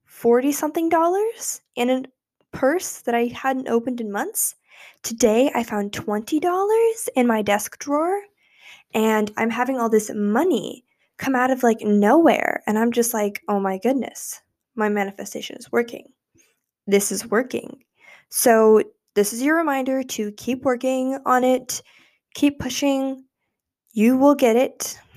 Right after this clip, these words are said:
God or the universe will say, "Hey, you've been working hard. This is yours now." It is yours already.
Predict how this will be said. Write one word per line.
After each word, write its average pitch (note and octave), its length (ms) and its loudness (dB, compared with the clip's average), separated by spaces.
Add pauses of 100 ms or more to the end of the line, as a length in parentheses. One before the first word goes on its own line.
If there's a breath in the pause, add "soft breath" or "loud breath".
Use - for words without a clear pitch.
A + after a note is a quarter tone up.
(640 soft breath)
God A#3 540 2
or G3+ 140 -2
the G3 100 -6
universe A3 680 -2
will G#3+ 180 0
say, G#3 300 0
"Hey, G#3 420 -2 (300 soft breath)
you've C#4+ 140 2
been F4+ 160 2
working C#4+ 280 2
hard. - 280 -2 (120)
This A#3+ 160 0
is C4 120 -2
yours C#4 260 4
now." A#3 240 -8 (1040 soft breath)
It G#3 160 2
is A#3+ 160 4
yours C#4+ 300 6
already. D4+ 560 2